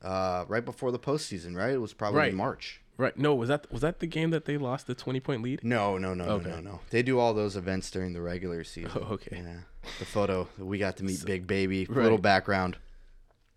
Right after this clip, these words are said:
Speaker 1: Got to meet Big Baby. Waited, like, two hours after the game just to meet Big Baby, and it was, like, a fifteen-second picture, and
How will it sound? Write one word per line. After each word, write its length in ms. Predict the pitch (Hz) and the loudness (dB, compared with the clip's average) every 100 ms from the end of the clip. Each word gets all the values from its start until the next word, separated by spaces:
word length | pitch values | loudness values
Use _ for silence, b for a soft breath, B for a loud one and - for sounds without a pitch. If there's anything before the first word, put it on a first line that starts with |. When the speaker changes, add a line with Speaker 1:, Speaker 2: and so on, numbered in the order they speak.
| _ - - | _ -8 6
Speaker 1:
Got 200 | 120 117 | 6 8
to 40 | |
meet 200 | 113 104 | 2 2
Big 200 | 104 90 | 0 2
Baby. 300 | 104 104 92 | 4 4 2
Waited, 420 | 95 123 120 101 | 4 6 6 2
like, 320 | 92 85 - - _ | 0 -2 -6 -20 _
two 400 | - - 170 113 | -10 -4 0 4
hours 360 | 104 135 160 | 6 6 4
after 260 | 139 143 143 | 2 2 0
the 80 | 104 | -2
game 400 | 92 95 135 160 | -2 0 0 -2
just 320 | - 117 - | -2 -2 0
to 60 | 117 | -2
meet 180 | 113 | -2
Big 220 | 98 104 92 | -2 -2 2
Baby, 400 | 104 110 113 101 | 2 2 0 0
and 80 | |
it 100 | 90 | -2
was, 160 | 85 92 | -6 -4
like, 220 | 90 87 | -4 -4
a 120 | 87 80 _ _ b b b b | -8 -10 _ _ b b b b
fifteen-second 880 | - 110 - 101 95 - 98 104 - | -4 -4 -2 -6 -6 -4 -4 -4 -6
picture, 460 | 101 - 110 98 | -6 -4 -2 -2
and 200 | 90 87 | -2 -6